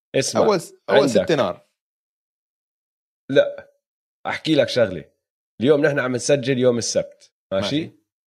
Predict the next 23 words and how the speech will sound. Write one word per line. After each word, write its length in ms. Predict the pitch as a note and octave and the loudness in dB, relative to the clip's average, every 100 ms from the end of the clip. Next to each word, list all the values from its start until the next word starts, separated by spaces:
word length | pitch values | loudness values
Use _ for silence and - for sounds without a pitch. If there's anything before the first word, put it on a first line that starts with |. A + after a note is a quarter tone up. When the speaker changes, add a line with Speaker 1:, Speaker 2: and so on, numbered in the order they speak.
| - | -4
Speaker 1:
عندك 440 | D#3 B2+ A2+ - - | -2 0 -2 -2 -2
أربع 300 | E3+ C3+ B2+ | 0 2 -2
فرق 420 | - A#2+ F#2+ F2+ - _ _ _ G#2 | 2 2 2 -2 -14 _ _ _ -8
بالمنطقة 840 | G2 G2+ G2 F#2 A2 C#3+ C#3+ A#2 | -4 -2 -2 0 2 0 0 -4
الشرقية 800 | A2+ A#2 A2 - C#3 C#3 E3 - _ _ - | -4 -2 -4 -2 -4 -2 -6 -10 _ _ -8
سجلهم 680 | A2+ D#3+ F3 E3+ G#3+ - _ _ - D3+ D3 | -2 2 4 4 2 -6 _ _ -6 -2 -2
فيه 340 | - E3 D3 B2+ | -4 -2 -2 -4
انتصارات 540 | B2 B2 C#3+ C#3 - | -4 0 2 4 2
أكتر 220 | D3 C3+ | 0 -2
من 100 | A2+ | -2
خسارات. 560 | - G#2 - E2+ F2 _ _ - | -6 -6 -4 -6 -10 _ _ -2
فيلي، 380 | D#3 D3+ C#3+ - _ _ _ - | 2 2 0 -6 _ _ _ 0
باكس، 560 | C3+ B2+ - - - _ _ - | 2 2 -4 -8 -12 _ _ -8
آه، 260 | F#2 F2+ F#2+ | -6 -6 -6
بروكلين 640 | A2 C#3 C3 B2+ B2 A2 _ | -4 -2 0 0 -2 -8 _
وبوسطن. 840 | A2 G2+ F#2+ F#2 F#2+ E2+ - - _ _ _ _ _ - | -6 -4 -4 -4 0 0 -2 -16 _ _ _ _ _ -6
في 80 | E3+ | -2
عندك 300 | F3 C#3+ - | 2 0 0
فريق 280 | D3+ F#3+ | -2 -2
خامس 680 | - E3 C#3 C#3 - - _ _ - | 0 2 2 0 -8 -16 _ _ -14
اللي 180 | G#2+ G#2+ | -8 -4
هو 240 | B2 A#2 A2 G#2 G2 _ - | -2 0 0 -2 -6 _ -10
إنديانا. 680 | A2 G#2+ B2 A#2 G2+ C#3+ | -8 -2 2 4 2 -6